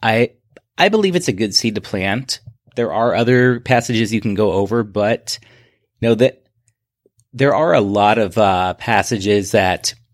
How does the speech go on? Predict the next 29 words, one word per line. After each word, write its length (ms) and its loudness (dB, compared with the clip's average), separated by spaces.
Christians 520 0
use 300 0
to 80 -12
prove 180 -4
the 80 -4
deity 320 0
of 100 -2
Christ 340 0
that 80 -8
the 80 -4
Watchtower 560 0
tries 600 -2
to 140 -2
explain. 360 -6
They 60 0
don't 180 4
do 120 4
a 60 2
good 160 2
job 220 4
of 100 -2
it, 120 0
but 120 -2
they'll 140 0
try 500 0
to 180 -4
explain 400 -8
other 180 -10
passages. 760 -8